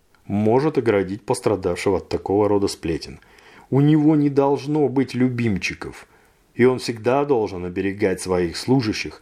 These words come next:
от ненужного подстрекательства и несправедливой критики. Как социальная группа — алкоголики —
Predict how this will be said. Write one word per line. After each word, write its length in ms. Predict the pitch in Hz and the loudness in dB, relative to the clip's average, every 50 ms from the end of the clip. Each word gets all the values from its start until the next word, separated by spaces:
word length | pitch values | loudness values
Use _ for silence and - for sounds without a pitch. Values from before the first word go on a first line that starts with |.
| - - - _ _ | -20 -20 -20 _ _
от 240 | - 135 131 127 - | -2 -2 -2 -2 -4
ненужного 640 | 107 107 104 107 110 135 147 123 117 113 98 90 87 | -4 -4 -2 0 2 2 2 2 0 -2 -2 -2 -4
подстрекательства 1000 | 82 - - 113 - - - 101 92 - - - 95 85 - - - - - 107 | -2 -2 -2 -2 -2 -4 -6 -6 -6 -4 -2 -2 -2 -2 -4 -8 -10 -6 -4 -4
и 40 | 107 | -2
несправедливой 800 | 104 101 90 - - - 98 98 92 87 87 85 85 85 87 85 | -2 -4 -6 -4 -2 -2 0 0 -2 -4 -4 -6 -4 -4 -6 -6
критики. 640 | 82 - - 87 78 71 - - - - - - - _ _ _ _ _ _ _ _ _ _ _ _ _ _ _ _ _ _ _ _ _ _ _ _ _ _ _ _ _ - | -4 -2 -2 -2 -2 -4 -10 -14 -18 -18 -20 -20 -20 _ _ _ _ _ _ _ _ _ _ _ _ _ _ _ _ _ _ _ _ _ _ _ _ _ _ _ _ _ -2
Как 160 | - - 123 - | 0 0 0 0
социальная 560 | - 113 - - 135 135 139 147 139 131 127 | -4 -4 0 0 2 2 2 0 -4 -4 -4
группа — 340 | 135 143 180 190 185 113 110 | -2 -2 -2 -2 -2 0 0
алкоголики — 800 | 113 110 - 120 110 110 120 139 160 147 113 - - - 73 | 0 0 0 -2 -2 0 2 2 2 2 0 -2 -6 -14 -18